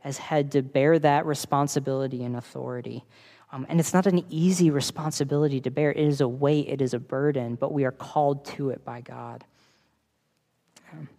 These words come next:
so God intends for our roles to be lived out in the home and in the church. And this is meant for our good. When men and women live out their ro-, roles together,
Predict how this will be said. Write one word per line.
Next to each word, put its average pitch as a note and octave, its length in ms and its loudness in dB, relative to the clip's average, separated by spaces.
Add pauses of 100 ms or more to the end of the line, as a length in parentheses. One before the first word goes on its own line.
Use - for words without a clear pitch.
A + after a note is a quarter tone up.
(560)
so - 140 -6
God D#3+ 340 4
intends F3+ 460 4
for D3 160 4
our D#3 200 4
roles D3+ 260 2
to - 100 -12
be D3+ 160 2
lived D3 280 2
out D3 200 4
in D3+ 120 2
the C3+ 100 6
home E3 540 4
and D3+ 280 2
in C#3 140 -4
the C3 60 -6
church. - 600 -16 (580)
And D#3 140 0
this G#3 160 6
is G#3+ 80 4
meant F#3 220 4
for F#3+ 160 4
our E3 140 4
good. C#3+ 420 2
When D3+ 260 2
men F3 180 4
and G#3 160 6
women F3+ 300 6
live D#3+ 160 6
out F#3 180 4
their E3 140 2
ro-, F3 280 2
roles E3+ 500 2 (360)
together, D#3 640 0